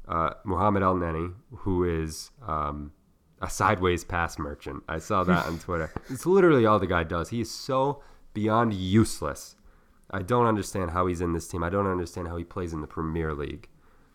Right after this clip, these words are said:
Speaker 1: Um, Mustafi could be good, could be horrendous.
Speaker 2: He's
Speaker 1: He's
Speaker 2: better than Virgil van Dijk. Just remember that.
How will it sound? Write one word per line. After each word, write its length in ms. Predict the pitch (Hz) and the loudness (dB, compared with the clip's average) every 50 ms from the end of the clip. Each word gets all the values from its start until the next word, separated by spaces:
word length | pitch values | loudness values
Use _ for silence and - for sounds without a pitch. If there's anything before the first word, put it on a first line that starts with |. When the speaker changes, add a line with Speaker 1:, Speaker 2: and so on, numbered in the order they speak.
| _ _ _ _ _ - - | _ _ _ _ _ -16 -10
Speaker 1:
Um, 500 | 92 85 85 82 80 80 80 80 - - _ _ _ _ _ _ _ - | -6 -4 -4 -2 -2 -2 -4 -4 -6 -10 _ _ _ _ _ _ _ -6
Mustafi 880 | 104 98 95 92 - - - 107 104 107 104 - - 120 120 123 123 - _ _ _ _ _ _ _ _ _ _ _ _ _ _ _ _ _ _ _ _ - | -2 0 0 0 -2 -2 0 2 2 2 2 2 0 0 0 0 -2 -6 _ _ _ _ _ _ _ _ _ _ _ _ _ _ _ _ _ _ _ _ -8
could 220 | - - 113 101 | -4 -4 -2 0
be 120 | 113 113 107 | 0 -2 0
good, 340 | 101 113 113 123 127 127 127 - _ _ _ _ _ _ - | 2 2 4 2 2 0 -4 -12 _ _ _ _ _ _ -8
could 220 | - - 101 87 | -4 -2 0 0
be 140 | 85 107 101 | 0 0 0
horrendous. 720 | 90 117 131 147 151 143 131 95 71 69 - - - - - _ _ _ _ - - - - - - - | 0 0 0 2 2 2 0 -2 -4 -6 -10 -14 -18 -18 -20 _ _ _ _ -20 -20 -20 -20 -20 -10 -4
Speaker 2:
He's 100 | - 101 | 0 2
Speaker 1:
He's 120 | 101 185 | 2 2
Speaker 2:
better 280 | 147 147 151 151 147 143 | 2 2 0 0 0 0
than 220 | 139 143 139 139 135 | -2 -4 -4 -4 -4
Virgil 340 | 143 147 139 123 131 135 127 | -2 -2 -2 -4 -6 -8 -6
van 240 | 135 139 135 127 | -6 -6 -6 -4
Dijk. 300 | 127 139 131 120 110 104 | -4 -4 -6 -6 -8 -10
Just 220 | - 117 107 - - | -14 -16 -14 -14 -12
remember 340 | 120 127 131 131 123 113 107 | -10 -8 -6 -6 -6 -8 -8
that. 300 | 101 101 101 110 - | -8 -8 -8 -8 -10